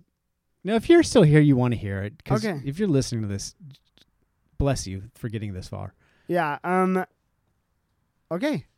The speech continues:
Speaker 2: You know who I thought, I thought the Ultron robots were?
Speaker 1: No, tell me.
Speaker 2: I thought it was, I thought that, 'cause they didn't show that. There's the one fast sequence of who we now know as Captain Marvel firing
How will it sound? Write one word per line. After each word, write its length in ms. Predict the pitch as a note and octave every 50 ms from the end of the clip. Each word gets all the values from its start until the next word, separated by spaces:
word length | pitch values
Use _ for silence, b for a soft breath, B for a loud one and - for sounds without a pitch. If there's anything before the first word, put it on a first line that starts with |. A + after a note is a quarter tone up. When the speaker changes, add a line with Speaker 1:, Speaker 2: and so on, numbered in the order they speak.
| _ _ -
Speaker 2:
You 120 | D#3+ E3+
know 140 | F3 F#3 G#3
who 80 | G#3+ G#3
I 80 | G3 F#3+
thought, 320 | - G3+ G3 G3 F#3 F3+ -
I 100 | F3 F3+
thought 160 | F#3 F#3+ F3
the 80 | F3 -
Ultron 300 | F3 F3 - G3 E3+ D#3+
robots 360 | D#3+ E3+ G3 A3 A#3 A#3 -
were? 220 | B3+ C4+ D#4+ D4+ - - _ _ _ _ _ _ _ -
Speaker 1:
No, 720 | - - A#2 A2+ A2+ A2 A2 G#2 G#2+ A2 A2 A2+ A2+ C3 C3+
tell 160 | - B2+ B2+
me. 160 | B2+ A#2+ F2+ E2+ _ -
Speaker 2:
I 60 | E3
thought 140 | F3 F3+ F3
it 60 | E3
was, 200 | E3 D#3+ D3 - _ _ _ _
I 100 | - E3
thought 180 | F3 G3 F#3 F3
that, 260 | F3+ F3 E3+ E3+ E3 -
'cause 160 | - G3 F#3
they 140 | F3+ G3 G3
didn't 160 | G3 G3 F#3+ -
show 200 | - F#3+ F#3 F3
that. 320 | E3+ E3+ E3+ F3 F3 E3+ -
There's 340 | D3 D#3 E3+ F#3 F#3+ F#3+ F3+
the 140 | E3+ F#3 F#3
one 240 | E3+ F3 F3+ F#3 F#3
fast 300 | - - F3 F3 F3 -
sequence 400 | - E3 D#3 - F3+ F#3 F#3 -
of 140 | E3+ C#3+ D3
who 140 | - D#3+ D#3
we 120 | D#3 D#3
now 160 | D3+ D#3 D3+ D#3
know 140 | D#3+ D#3+
as 80 | D#3+ D#3
Captain 280 | - - D#3 D3 D3+ D#3+
Marvel 460 | D#3 D3+ D3 C#3+ B2+ C3+ C3 C#3+ D#3 D#3+
firing 520 | - D3 C3+ C#3 C#3 C#3+ C#3+ C#3+ C#3+ -